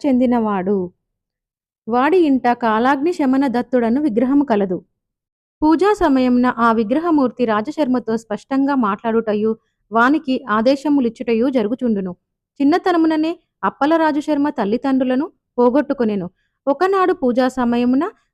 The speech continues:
కాలాగ్ని శమనుడు రాజశర్మను పీఠికాపురంనకు పోయి హరిదాస గోత్రీకుడును, ఆపస్తంభ సూత్రుడును, వెలనాటి వైదిక శాఖకు చెందిన మల్లాది బాపన్నావధానుల గారి వద్య విద్యను పూర్తి చేయమని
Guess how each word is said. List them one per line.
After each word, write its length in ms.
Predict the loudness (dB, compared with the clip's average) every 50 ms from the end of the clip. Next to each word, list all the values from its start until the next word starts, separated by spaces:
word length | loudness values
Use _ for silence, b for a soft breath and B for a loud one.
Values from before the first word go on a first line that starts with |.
| _ _
కాలాగ్ని 480 | 0 2 2 4 2 2 2 0 -2 -2
శమనుడు 480 | 0 -2 -2 0 0 0 0 0 -2 -4 -8 _ _ _ -6
రాజశర్మను 880 | -2 0 0 0 0 -2 -2 0 0 0 2 0 0 0 0 -2 -2 -4 -8 _ _ _ _ -4
పీఠికాపురంనకు 920 | -4 -2 0 -2 0 2 2 2 2 2 2 2 2 2 0 0 -2 -4
పోయి 460 | -4 -2 0 0 0 0 0 -2 -6 _ _ _ _ _ _ _ 0
హరిదాస 400 | 2 2 2 2 2 0 0 0 -2
గోత్రీకుడును, 960 | -2 0 2 2 2 2 0 -2 -2 -2 -2 -2 0 0 2 0 0 -2 -4 b b b b _ 0
ఆపస్తంభ 640 | 0 0 2 0 -2 -4 0 0 0 2 2 2 0
సూత్రుడును, 600 | 0 0 -4 -4 -2 -4 -2 -2 -2 -2 -4 -6 -10 _ _ _ _ _ _ _ _ _ _ -2
వెలనాటి 560 | 0 0 2 2 2 2 0 0 0 0 0
వైదిక 400 | 2 2 2 0 0 -2 -2 -2
శాఖకు 440 | 0 0 -2 0 0 -2 -4 -4 -4 -2
చెందిన 420 | -2 -2 0 0 0 0 -2 -2 -4 -8 _ _ _ _ -2
మల్లాది 520 | 0 2 2 4 4 4 4 2 2 2
బాపన్నావధానుల 1120 | 2 2 2 0 2 2 0 2 2 2 2 0 0 0 0 0 0 0 0 0 0 0
గారి 200 | 2 2 0 0
వద్య 360 | 0 -2 -4 -2 -2 -4 -4 -4 -8 _ _ _ _ _ -6
విద్యను 400 | -4 -4 -2 -2 -2 0 0 0
పూర్తి 300 | 0 0 0 0 -2 -4 -2 0
చేయమని 460 | 2 2 2 2 2 0 0 -2 -4